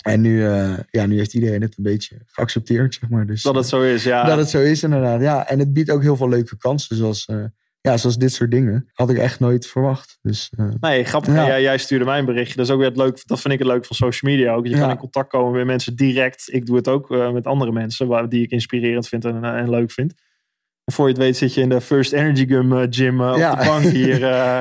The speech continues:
Speaker 1: <laughs> Ja, precies.
Speaker 2: met elkaar te
Speaker 1: Dus,
Speaker 2: lullen. En wij trainen samen. Eh,
Speaker 1: Ja.
Speaker 2: eh, heel leuk om te doen. Eh, en om veel van te leren. Dus,
Speaker 1: Ja,
Speaker 2: eh,
Speaker 1: zeker, ja.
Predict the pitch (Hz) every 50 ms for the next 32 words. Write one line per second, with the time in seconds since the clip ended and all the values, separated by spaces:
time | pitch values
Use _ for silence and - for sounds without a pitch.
0 | 123 - - _ _ - 175 160 135 120 - - 127 113 - 147 147 135 - 156
1 | 143 117 151 160 165 151 143 139 139 139 131 135 151 151 156 165 165 147 - 151
2 | 147 147 151 147 147 147 143 139 135 131 127 123 - 151 139 123 123 123 123 123
3 | 123 123 127 127 127 127 131 127 127 139 139 139 135 131 - 135 123 131 127 127
4 | 131 147 175 170 _ _ _ _ _ _ _ _ _ - 135 131 123 123 127 123
5 | 120 135 135 135 131 127 - 147 135 - 135 117 127 123 131 147 165 165 139 123
6 | 117 117 127 123 151 156 139 127 123 123 120 139 147 135 139 120 113 120 131 139
7 | 135 127 -